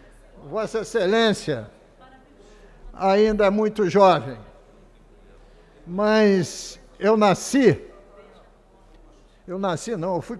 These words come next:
con-, eu fui gerado quando o Brasil ainda estava na Segunda Guerra Mundial. E vim ao mundo depois do armistício.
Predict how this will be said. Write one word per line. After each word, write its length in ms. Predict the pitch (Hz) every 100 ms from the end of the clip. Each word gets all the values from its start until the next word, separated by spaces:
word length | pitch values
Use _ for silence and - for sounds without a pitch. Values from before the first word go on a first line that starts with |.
| -
con-, 260 | 302 262 - -
eu 140 | 190
fui 360 | - 247 233 - - - -
gerado 880 | 170 170 254 214 233 196 147 117 - - - - - - - _ - - -
quando 260 | - 220 220
o 40 |
Brasil 520 | 214 226 185 151 220 214
ainda 220 | 220 196
estava 680 | - - 208 214 185 214 156 - - - _ _ _
na 220 | 185 208 208
Segunda 600 | - 170 185 240 220 196
Guerra 400 | 202 202 185 180
Mundial. 640 | 180 170 156 131 113 92 - - - 247 220 - 202 185 185 - - - - - - - 127 - - - - - -
E 440 | 185 208 202 185 165
vim 180 | 180 247
ao 140 | 190
mundo 640 | 185 269 262 156 131 - - - - - 240 190 180 - - _ _ _ _ _ _ 147
depois 580 | 196 214 208 233 233
do 140 | 175 214
armistício. 880 | 185 208 160 - 170 139 - -